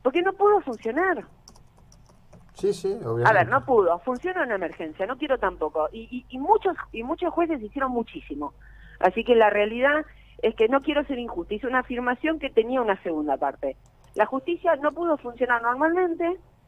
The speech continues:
Speaker 1: a pesar del inmenso esfuerzo de muchos actores del, del sistema, porque sencillamente la justicia no, no podía estar a la altura de la crisis sanitaria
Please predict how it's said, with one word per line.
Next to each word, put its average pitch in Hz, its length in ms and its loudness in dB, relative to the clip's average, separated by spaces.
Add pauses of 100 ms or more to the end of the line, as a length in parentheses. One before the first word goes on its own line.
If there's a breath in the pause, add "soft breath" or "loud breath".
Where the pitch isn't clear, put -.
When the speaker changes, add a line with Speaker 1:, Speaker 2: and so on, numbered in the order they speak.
(120 soft breath)
Speaker 1:
a - 140 2
pesar 269 340 2
del 240 120 -2
inmenso 302 340 -4
esfuerzo 240 360 -2
de 202 60 -8
muchos 262 400 -4
actores 208 400 0
del, 185 180 -4
del 196 200 -2
sistema, 302 480 0 (840)
porque - 240 -4
sencillamente 392 640 0
la 285 100 4
justicia 392 360 -2
no, 302 260 2
no 294 140 0
podía 320 580 4 (300 loud breath)
estar 302 260 0
a 339 80 -2
la 269 80 2
altura 330 460 0
de 220 100 2
la 208 160 -2
crisis 320 400 -6
sanitaria 320 640 0